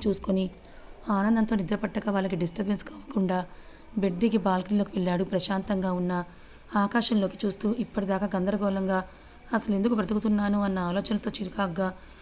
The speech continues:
ఎన్నో నిద్రలేని రాత్రులు గడిపిన తనకి ఇవాళ ఇలా తన భార్య బిడ్డతో ఉండడం చూసి, అంతకు ముందున్న మంచి రోజులు తిరిగి మళ్ళీ తన దగ్గరికి వచ్చేసినందుకు సంతోషపడుతూ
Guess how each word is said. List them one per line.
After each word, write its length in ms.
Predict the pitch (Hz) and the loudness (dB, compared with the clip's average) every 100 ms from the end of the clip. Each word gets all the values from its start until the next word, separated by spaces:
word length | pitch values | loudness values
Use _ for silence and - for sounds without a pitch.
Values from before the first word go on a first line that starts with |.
| - - 220 | -20 -2 2
ఎన్నో 240 | 202 240 | 4 4
నిద్రలేని 380 | 226 190 202 202 | 2 2 0 0
రాత్రులు 340 | 202 - 196 | -2 -2 0
గడిపిన 240 | 190 190 190 | 0 -2 -2
తనకి 420 | 196 190 208 190 - - - - - | -2 0 0 -2 -6 -18 -18 -6 2
ఇవాళ 340 | 214 208 208 - 254 | 4 4 2 0 0
ఇలా 140 | 208 | 2
తన 180 | - 208 | 2 0
భార్య 380 | 170 190 190 220 | 0 -2 0 0
బిడ్డతో 340 | 202 190 196 | 0 0 0
ఉండడం 260 | 185 185 185 196 | 0 0 0 -2
చూసి, 260 | 180 208 | 0 0
అంతకు 300 | 185 175 208 | 0 -2 -2
ముందున్న 300 | 190 185 208 | 0 2 2
మంచి 300 | 196 175 190 | 2 0 0
రోజులు 340 | 202 185 190 190 - - - - - | 0 2 0 -2 -8 -20 -20 -6 2
తిరిగి 240 | 233 240 | 4 6
మళ్ళీ 240 | 233 196 214 | 6 4 2
తన 160 | 208 | 0
దగ్గరికి 340 | 180 175 196 202 | 0 -2 -2 -2
వచ్చేసినందుకు 520 | - 208 214 202 202 | 0 0 0 0 0
సంతోషపడుతూ 720 | 190 175 202 - 196 175 | -2 0 -2 0 -2 2